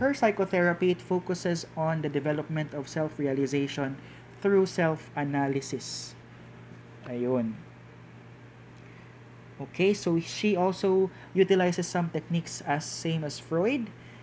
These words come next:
successful when patients can assume responsibilities for their psychological development. So this is the goal of the Hornian therapy,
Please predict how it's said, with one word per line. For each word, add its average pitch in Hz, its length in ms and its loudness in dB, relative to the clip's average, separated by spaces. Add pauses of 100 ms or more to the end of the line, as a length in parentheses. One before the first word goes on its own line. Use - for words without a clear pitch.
(300)
successful 185 760 0
when 165 180 2
patients 175 500 0
can 165 180 -4
assume 165 300 0
responsibilities 151 960 -2
for 139 200 -2
their 135 220 0
psychological 147 880 -2
development. 127 760 -2 (1600)
So 160 240 2
this 190 180 2
is 214 100 -2
the 180 100 -2
goal 165 460 4
of 143 260 0
the 156 120 0
Hornian 147 760 0 (420)
therapy, 139 420 0